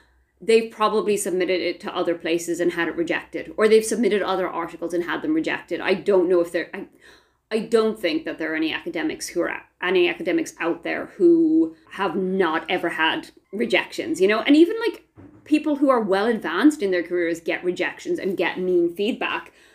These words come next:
Like, I saw something recently from an academic who is far more senior than I am,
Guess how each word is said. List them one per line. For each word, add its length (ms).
Like, 160
I 80
saw 240
something 420
recently 640
from 360
an 120
academic 640
who 240
is 320
far 300
more 200
senior 380
than 120
I 160
am, 420